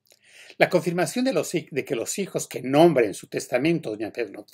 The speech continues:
Petronila son hijos de don Francisco Javier de Zagardi y Palencia, la tenemos en el testamento del hijo legítimo de don Francisco Javier, medio hermano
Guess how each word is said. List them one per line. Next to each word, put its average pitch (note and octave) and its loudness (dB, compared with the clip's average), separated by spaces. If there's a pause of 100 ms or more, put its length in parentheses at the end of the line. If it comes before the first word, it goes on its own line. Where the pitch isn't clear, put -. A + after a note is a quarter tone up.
(100)
Petronila C3+ -4 (380)
son - 2
hijos F#3 0
de A#2+ -4
don A2 -4
Francisco C#3 -8
Javier A#2+ -6
de B2 -4
Zagardi A#2+ 0
y C#3+ -6
Palencia, D#3+ -4 (400)
la - -2
tenemos E3+ 0
en D3+ -2
el C#3 -6
testamento D3+ -2
del B2+ -4
hijo D#3+ -4
legítimo C3 -6 (320)
de C3+ 6
don A#2+ 2
Francisco C3 -4
Javier, A#2 -4 (240)
medio E3 6
hermano D#3 4